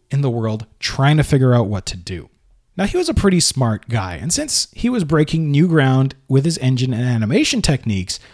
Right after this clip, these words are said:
uh, Eric knew he'd likely run into problems and would not have much time to invest in a deep and complex story. So instead of writing out a detailed script, uh, you know, detailed script, event sequences, storyboards, all this kind of thing,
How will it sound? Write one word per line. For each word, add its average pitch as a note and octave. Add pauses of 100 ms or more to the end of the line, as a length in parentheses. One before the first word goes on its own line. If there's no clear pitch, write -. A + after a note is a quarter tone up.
(220)
uh, G#2
Eric B3+
knew D3+
he'd C#4+
likely E4
run G3+
into G3
problems A2
and C3+
would B2
not D3
have C#3+
much A#2
time E2+
to -
invest C#3+
in E3+
a F#3
deep C3+
and C3
complex A2
story. C3 (520)
So F3
instead C4
of D4+
writing F#3
out E3
a D3
detailed D3+
script, -
uh, B2+
you B2+
know, A2
detailed B2+
script, A2+
event G#2+
sequences, A2+
storyboards, A#2 (360)
all B2+
this D3+
kind B2
of G#2
thing, G#2+